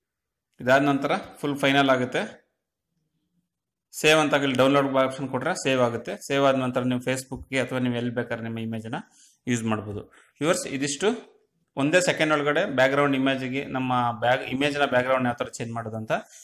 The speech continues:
ವ್ಯೂವರ್ಸ್, ಈ ವಿಡಿಯೋ ನಿಮಗೆ ಲೈಕ್ ಆಗಿದ್ರೆ ಲೈಕ್ ಬಟನ್ ಪ್ರೆಸ್ ಮಾಡಿ, ಶೇರ್ ಮಾಡಿ, ಸಬ್ಸ್ಕ್ರೈಬ್ ಮಾಡಿ.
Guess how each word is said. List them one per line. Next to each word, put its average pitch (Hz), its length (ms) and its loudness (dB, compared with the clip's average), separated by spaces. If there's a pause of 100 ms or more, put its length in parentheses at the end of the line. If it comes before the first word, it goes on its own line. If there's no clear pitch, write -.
(140)
ವ್ಯೂವರ್ಸ್, 170 300 4
ಈ 147 60 2
ವಿಡಿಯೋ 139 240 6
ನಿಮಗೆ 135 300 0
ಲೈಕ್ 123 220 4
ಆಗಿದ್ರೆ 127 300 2
ಲೈಕ್ 123 180 0
ಬಟನ್ 123 220 -2
ಪ್ರೆಸ್ 117 240 -6
ಮಾಡಿ, 123 240 0
ಶೇರ್ 131 300 2
ಮಾಡಿ, 127 200 2
ಸಬ್ಸ್ಕ್ರೈಬ್ 117 380 -2
ಮಾಡಿ. 117 220 -4